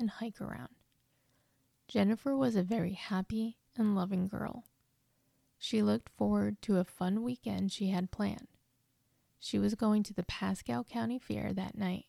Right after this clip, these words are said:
and was excited to be competing in the Florida Bandmaster competition the following day. On February nineteenth, nineteen ninety-three, Jennifer stepped off her school bus at around two forty-five P M.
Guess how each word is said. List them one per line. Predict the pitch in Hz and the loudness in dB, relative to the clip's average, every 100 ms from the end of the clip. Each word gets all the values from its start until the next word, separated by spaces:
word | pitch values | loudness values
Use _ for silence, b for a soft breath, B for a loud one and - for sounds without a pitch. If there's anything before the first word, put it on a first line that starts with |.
| _ - | _ -4
and | 233 | -2
was | 233 | -2
excited | 262 - - 269 220 196 | -4 -8 -4 -2 -2 -2
to | 208 | -4
be | 202 | -6
competing | - 202 202 220 214 190 254 | -2 -2 -2 -2 -2 -4 0
in | 214 | 2
the | 190 | 2
Florida | - 180 175 185 202 202 | 0 -2 0 0 -2 -4
Bandmaster | 180 170 170 175 - - 190 | -2 -2 -2 -4 -6 -8 -10
competition | - 214 233 - 220 208 - - 247 - | -4 -2 -2 -2 -2 -2 -4 -8 -10 -4
the | 214 | -4
following | - - - 233 226 | -4 -8 -8 -8 -4
day. | 208 208 - _ _ _ _ _ _ _ _ _ _ _ b b b b b | -4 -4 -10 _ _ _ _ _ _ _ _ _ _ _ b b b b b
On | 233 202 | 4 4
February | - 208 247 269 285 | 6 4 4 4 2
nineteenth, | 277 202 214 - 175 165 - - - | 2 2 2 2 2 2 0 -6 -2
nineteen | 175 190 214 190 | 0 0 4 4
ninety-three, | 180 175 185 202 - - 214 _ b b _ _ | 6 4 2 0 -4 -4 -6 _ b b _ _
Jennifer | - 180 196 226 | 0 2 2 0
stepped | 208 - 175 - | -2 -4 -4 -4
off | 214 - | -6 -4
her | 202 | -6
school | - - 208 | -2 0 0
bus | 214 - - - _ _ | -2 -10 -20 -20 _ _
at | 262 262 | -4 0
around | 254 233 226 | 2 0 0
two | 208 185 | -2 -2
forty-five | 202 190 185 - 202 - | 0 0 0 -4 -8 -6
P | - 175 | -2 0
M. | 180 | -2